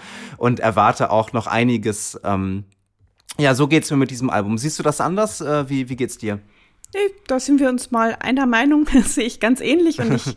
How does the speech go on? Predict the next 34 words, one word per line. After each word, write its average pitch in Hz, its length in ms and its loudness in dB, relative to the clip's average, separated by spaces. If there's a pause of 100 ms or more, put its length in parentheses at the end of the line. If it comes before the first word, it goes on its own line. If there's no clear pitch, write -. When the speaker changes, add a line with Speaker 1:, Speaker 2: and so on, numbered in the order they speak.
(140)
Speaker 1:
<laughs> - 180 -20
Speaker 2:
würde 220 240 4
auch - 220 2
vier 302 340 -2
Sterne 262 480 2
geben, 247 560 -2
zuversichtliche 254 720 -2
vier 254 280 -2
Sterne, 233 500 -2
weil 214 100 -6
ich 214 140 -10
glaube, 220 260 -2
da 208 180 -4 (280)
geht 220 220 -2
noch 202 160 -6
mehr, 311 360 2
wie 254 140 -4
du 254 120 -2
schon 247 220 -2
sagst, 233 380 -2
aber 208 300 -2 (340)
ich - 160 -8
finde 240 260 2
eben 220 240 -2
für 196 160 -4
ein 214 200 -2
Debüt 233 420 0
ist - 160 -8
es 214 160 -6
wirklich 226 300 -4
fantastisch 208 1000 -6
und 190 800 -6
einfach - 360 -8
eine 190 260 -4